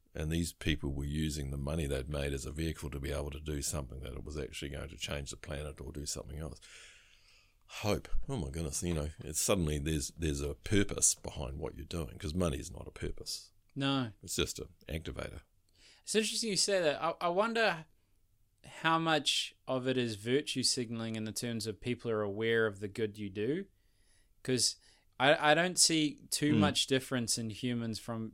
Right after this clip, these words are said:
Speaker 2: you know, when, whenever you were born
Speaker 1: Oh.
Speaker 2: <laughs> to now. Like, they're, they're pretty similar, but the, the tools they use, and maybe we're a bit more instant gratification, don't have much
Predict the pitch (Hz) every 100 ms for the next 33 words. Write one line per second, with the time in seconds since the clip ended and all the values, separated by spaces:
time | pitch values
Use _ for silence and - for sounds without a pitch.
0 | - 123 110 104 123 - 117 117 107 -
1 | - 120 120 117 113 120 110 104 110 120
2 | - - 104 - - - - - - 151
3 | 160 - 185 151 160 139 123 - - -
4 | - - - 156 156 - 170 170 165 226
5 | 214 - 233 190 147 151 156 151 147 -
6 | 196 185 156 165 160 160 160 160 147 131
7 | 117 117 139 139 131 123 131 131 117 123
8 | 120 123 120 127 110 117 117 - 110 113
9 | 113 - 113 107 110 107 107 107 104 -
10 | -